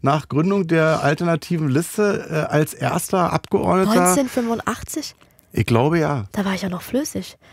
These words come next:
Speaker 2: Hab ich ja gar nicht existiert.
Speaker 1: Ja, du hast ja nicht mit, hast ja auch den Mauerfall nicht miterlebt.
Speaker 2: Ja, das auch nicht.
Speaker 1: Durch Frankfurt ging ja eine Mauer, das weißt du gar nicht, wa?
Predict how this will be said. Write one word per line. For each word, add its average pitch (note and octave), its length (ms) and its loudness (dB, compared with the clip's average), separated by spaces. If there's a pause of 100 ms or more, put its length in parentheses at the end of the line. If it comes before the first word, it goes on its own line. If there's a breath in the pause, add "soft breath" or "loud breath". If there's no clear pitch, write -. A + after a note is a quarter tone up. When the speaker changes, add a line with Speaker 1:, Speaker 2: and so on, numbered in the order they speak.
Speaker 2:
Hab F#3+ 140 -2
ich F#3 80 -4
ja F#3+ 60 -6
gar B3 180 -4
nicht G3+ 120 -6
existiert. - 600 -12
Speaker 1:
Ja, F#2+ 100 4
du G2 140 0
hast G2 140 0
ja A2+ 120 0
nicht G#2+ 240 -2
mit, C3 140 0
hast G#2 240 2
ja A2 80 2
auch G#2+ 60 0
den A2 160 2
Mauerfall B2+ 420 2
nicht F#2+ 160 0
miterlebt. F#2+ 500 0 (100)
Speaker 2:
Ja, F#3 200 0
das F#3+ 160 -8
auch G#3+ 140 -6
nicht. F#3+ 120 -6
Speaker 1:
Durch A#2 200 4
Frankfurt C#3 480 0
ging C#3 160 4
ja C#3 80 4
eine B2+ 120 4
Mauer, C#3 280 4
das G#2 160 0
weißt D3 180 0
du A2 80 4
gar G2 200 2
nicht, F2+ 200 -2
wa? A#2 180 0